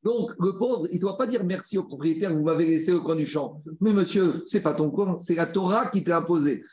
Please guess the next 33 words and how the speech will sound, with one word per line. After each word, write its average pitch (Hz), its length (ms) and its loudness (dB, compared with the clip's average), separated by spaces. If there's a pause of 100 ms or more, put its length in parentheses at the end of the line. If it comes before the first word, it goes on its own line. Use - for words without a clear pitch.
(140)
Dit 196 160 2
le 233 80 2
Ran, 175 340 0 (240)
il 156 80 -2
y - 20 2
a 185 60 2
marqué 196 360 0
Azov, 180 480 0
ta 190 180 2
Azov, 185 420 0 (300)
en 180 200 2
deux 165 220 2
fois. 170 400 -2 (200)
Si 226 460 0
le 196 320 2
pauvre, 208 240 0
il 202 80 2
doit 190 140 2
dire 175 320 -2
merci 170 420 0
à 143 80 -2
quelqu'un, 147 540 -2
c'est 165 320 2
à 165 160 2
Kadosh 175 280 2
Baruch 160 320 2
Hu. 143 200 0
Mais 151 100 2
il 165 80 0
ne 165 60 2
doit 196 240 0
pas 208 120 0
dire 220 380 2